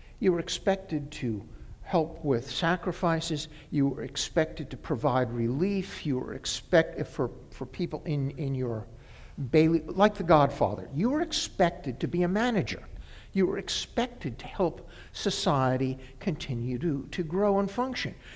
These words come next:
You were expected to make contributions to build new baths, to in-, to improve the, the, the sewage system,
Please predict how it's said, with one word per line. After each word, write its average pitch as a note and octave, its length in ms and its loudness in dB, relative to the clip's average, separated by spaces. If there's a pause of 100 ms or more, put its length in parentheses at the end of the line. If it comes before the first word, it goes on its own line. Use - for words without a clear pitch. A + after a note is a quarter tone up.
(100)
You A3+ 100 4
were G3+ 80 6
expected G3 580 -2
to G3 80 -2
make G3+ 240 0
contributions F3+ 840 -2
to D3+ 100 -8
build D#3 360 2
new D#3 160 2
baths, A#2 720 -2 (400)
to C#3 340 2
in-, F#3 360 4
to D#3 240 -2
improve F#3 640 2
the, A#2+ 220 2 (320)
the, B2+ 480 4
the C#3 100 -4
sewage D#3 460 4
system, A2 540 -2